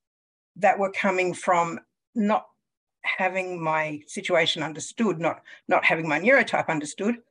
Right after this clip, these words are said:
And to be fair, I didn't really understand it myself at the time, so that's not completely on the manager, but it, anything that you would do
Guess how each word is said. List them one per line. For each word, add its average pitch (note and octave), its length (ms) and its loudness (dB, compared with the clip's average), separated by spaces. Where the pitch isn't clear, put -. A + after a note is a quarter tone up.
And A#3+ 180 4
to C4 80 0
be A#3+ 160 4
fair, F#3 360 2
I G#3 120 4
didn't G3+ 300 -6
really G3 380 0
understand D#3 480 -6
it D3+ 60 -12
myself C#3+ 400 -6
at - 80 -16
the - 60 -16
time, G3+ 360 0
so F3+ 180 2
that's D#3+ 280 2
not D#3 180 -4
completely F#3 520 -2
on E3+ 120 2
the E3 80 -4
manager, F3 560 0
but F#3+ 120 2
it, G3 120 -8
anything A#3+ 600 4
that G#3 160 0
you G#3 160 0
would G#3 280 -2
do G#3 280 -2